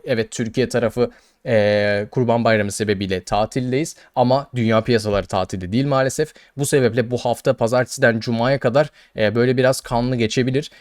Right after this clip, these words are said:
E, Nasdaq'taki bu düşüş derinleşirse Bitcoin'e de biraz etkisini görürüz. Dediğim seviyeler yani yirmi sekiz buçuk, e, yirmi dokuz bantlarında Bitcoin'de geri çekilmeler gözlemleyebiliriz. E, kısa vadede bir hareketlenmedir bu. E, aslında Nasdaq'ın özünde bir düzeltmesidir.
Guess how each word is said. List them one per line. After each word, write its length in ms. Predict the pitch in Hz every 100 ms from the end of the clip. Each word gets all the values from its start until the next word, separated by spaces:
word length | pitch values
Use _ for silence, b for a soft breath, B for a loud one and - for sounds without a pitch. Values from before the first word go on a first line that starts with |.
| b
E, 180 | 107 110
Nasdaq'taki 520 | 117 131 127 139 123
bu 80 | 123
düşüş 360 | 123 - - 120
derinleşirse 680 | 110 127 131 - 135 165
Bitcoin'e 420 | 139 - 139 123 110
de 80 |
biraz 180 | 104 101
etkisini 340 | 104 - - 101
görürüz. 280 | 107 143
Dediğim 220 | 127 135 127
seviyeler 500 | 123 113 110 110 95 -
yani 240 | 98 95
yirmi 180 | 101 120
sekiz 340 | - 123 131
buçuk, 360 | 110 - 107 - b b _
e, 80 | 117
yirmi 300 | 107 110 131
dokuz 260 | 131 147 135
bantlarında 400 | 113 110 101 95
Bitcoin'de 420 | - 110 107 139
geri 220 | 120 123
çekilmeler 420 | 127 117 107 95
gözlemleyebiliriz. 840 | 92 107 131 131 135 131 143 165 - B B -
E, 180 | 107 101
kısa 280 | - 196
vadede 380 | 185 165 151 139
bir 100 | 131
hareketlenmedir 920 | - 117 110 113 123 117 110 107 104 123
bu. 140 | 160 b b b -
E, 240 | 113 110 110
aslında 440 | 135 - 135 139
Nasdaq'ın 480 | 139 143 131 113 104 _
özünde 420 | 127 110 113 110
bir 80 | 107
düzeltmesidir. 800 | 104 104 101 104 - 117 165